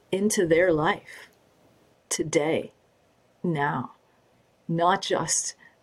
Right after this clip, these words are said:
at the end of history when he comes in glory, because he wants to come now and he wants to change your life. And I,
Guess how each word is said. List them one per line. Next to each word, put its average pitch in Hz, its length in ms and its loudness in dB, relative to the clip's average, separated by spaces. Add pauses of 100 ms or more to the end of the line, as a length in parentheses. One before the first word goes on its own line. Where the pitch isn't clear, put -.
(380)
at 185 120 2
the 185 160 4
end 175 140 2
of 151 80 -2
history - 460 -4 (420)
when 170 160 -6
he 160 60 -6
comes 170 300 -6
in 156 120 -4
glory, 160 480 -6 (680)
because 170 280 -6
he 196 100 -4
wants 185 240 -4
to 165 80 -10
come 165 240 -8
now 147 340 -6 (720)
and 160 280 -6
he 175 100 -2
wants 165 300 -4
to - 200 -8 (120)
change 170 340 -6
your 147 100 -8
life. 147 460 -10 (1300)
And 170 240 -8
I, 175 200 -4